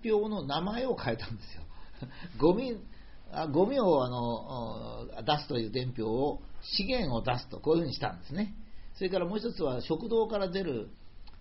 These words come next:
まあ、野菜とか、それと生ゴミはどうしてもそこうまくいかなかったんで、従業員に、えー、堆肥として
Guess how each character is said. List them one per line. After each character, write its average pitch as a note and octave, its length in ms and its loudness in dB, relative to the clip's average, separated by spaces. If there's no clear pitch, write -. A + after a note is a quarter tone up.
ま G#2+ 640 -4
あ、 - 40 -8
野 B2 160 0
菜 C#3+ 280 2
と C#3 100 0
か、 G#2 420 -2
そ C#3 60 -4
れ C#3 60 -2
と B2+ 100 -6
生 E3+ 240 2
ゴ G#3 140 2
ミ D#3 80 -2
は C3 60 -2
ど E3+ 80 0
う F3 40 2
し F3 60 -6
て G#3 60 -2
も D3+ 120 -2
そ A#2+ 80 -4
こ B2 300 -2
う A#2+ 120 -8
ま C#3+ 120 -4
く G#2+ 80 -6
い G2+ 40 -10
か C3+ 100 0
な A#2+ 60 -4
か G#2+ 80 -4
っ - 60 -10
た F#2 80 -6
ん F#2 120 -8
で、 G#2+ 100 -6
従 E3 220 0
業 A#3+ 180 4
員 B2 240 2
に、 A#2+ 300 -4
え B2 760 0
ー、 - 20 -10
堆 A#3 260 4
肥 - 160 -6
と C#3+ 160 -2
し - 120 -6
て F3 320 0